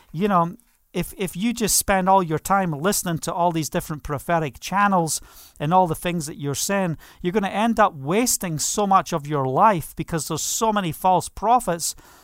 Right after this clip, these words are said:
and false teachers out there that are proclaiming, uh, you know, from, uh, their own imaginations with a lying spirit. And it's, there's so much of that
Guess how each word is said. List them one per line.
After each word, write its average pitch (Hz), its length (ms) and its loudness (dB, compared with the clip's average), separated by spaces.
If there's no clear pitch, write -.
and 156 160 0
false 202 400 2
teachers 214 500 -4
out 175 220 2
there 160 300 2
that 156 360 0
are 165 320 6
proclaiming, 185 920 -2
uh, 151 460 4
you 170 240 -4
know, 147 320 2
from, 165 360 4
uh, 151 220 2
their 143 260 -2
own 196 260 2
imaginations 165 1160 0
with 165 160 0
a 170 60 4
lying 175 540 6
spirit. 208 600 0
And 151 140 -6
it's, 160 160 -4
there's 165 220 -2
so - 200 0
much 202 280 2
of 165 160 -2
that 175 280 4